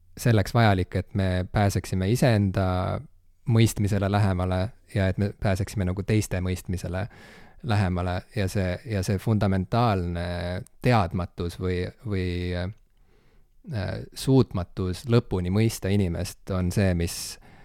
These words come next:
äh, teeb selle, selle inimalgoritmi, mis inimest juhib, äh, natuke nagu kättesaamatuks ja ettearvamatuks ja ma arvan, et see on võib-olla see, mis,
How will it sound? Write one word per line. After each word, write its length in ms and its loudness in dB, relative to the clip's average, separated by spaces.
äh, 400 -2
teeb 240 4
selle, 240 -2
selle 400 -4
inimalgoritmi, 840 2
mis 200 -4
inimest 420 -2
juhib, 460 -4
äh, 220 -2
natuke 320 0
nagu 160 0
kättesaamatuks 880 2
ja 60 2
ettearvamatuks 840 -2
ja 80 0
ma 100 6
arvan, 200 6
et 120 -2
see 320 4
on 100 -2
võib-olla 360 -4
see, 280 0
mis, 220 -2